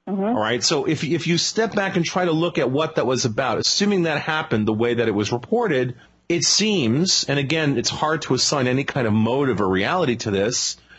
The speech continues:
Speaker 2: but it seems like this thing wanted to be seen. That it was, it, it was saying, "Here I am, I'm hanging above your most,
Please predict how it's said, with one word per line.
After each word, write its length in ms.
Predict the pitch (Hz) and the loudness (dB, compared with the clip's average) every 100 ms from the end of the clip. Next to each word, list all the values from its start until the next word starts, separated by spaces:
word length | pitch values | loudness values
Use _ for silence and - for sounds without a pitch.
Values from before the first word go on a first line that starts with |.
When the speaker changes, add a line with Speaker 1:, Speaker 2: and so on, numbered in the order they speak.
| - | -6
Speaker 2:
but 120 | 139 | -2
it 80 | 147 | 0
seems 400 | - 233 294 277 | 2 2 2 2
like 180 | 160 143 | 0 0
this 160 | 180 - | -2 0
thing 300 | 165 120 107 | 0 2 2
wanted 400 | 135 156 160 - | 0 0 0 0
to 80 | |
be 140 | 127 135 | 0 2
seen. 480 | - 151 151 - - - - - - | 2 2 0 -4 -10 -20 -20 -6 -2
That 140 | 131 | 0
it 120 | 147 | 0
was, 260 | 151 135 - | 0 0 0
it, 200 | 127 - | 0 0
it 160 | 139 | 0
was 180 | 135 131 | 2 0
saying, 220 | - 135 | 2 0
"Here 160 | 123 190 | 2 0
I 140 | 185 | 0
am, 140 | 165 160 | 0 0
I'm 100 | 131 | 0
hanging 280 | 147 160 156 | 0 0 0
above 340 | 131 143 131 | 0 0 0
your 120 | 131 | 0
most, 340 | 120 117 - | 2 0 -2